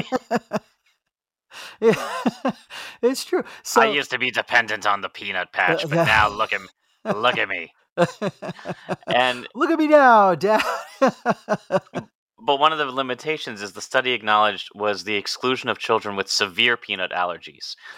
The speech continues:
Speaker 2: So you had to
Speaker 1: Yes.
Speaker 2: have no peanut allergy or a very mild one. Uh, it
Speaker 1: Yeah.
Speaker 2: also lacked diversity as, uh,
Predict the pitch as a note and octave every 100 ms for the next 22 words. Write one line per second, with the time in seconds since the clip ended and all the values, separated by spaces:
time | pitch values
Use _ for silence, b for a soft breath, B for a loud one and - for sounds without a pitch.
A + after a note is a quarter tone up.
0 | B - B2+ B2+ B2 B2 A#2 A2 G2+ G2+
1 | G#2 C3+ D#3 D3 B2+ G#2+ G2 F#2+ F#2+ F2
2 | G2 F2+ F#2+ F#2+ G2+ A2 G2+ G2 G#2 A2+
3 | G#2 E2+ E2+ E2 E2+ _ B B B -
4 | G2 - A2+ F3 E3+ C#3 A#2+ - B2+ G3+
5 | - G2 G2+ F#2 F#2+ F#2+ F2 - - -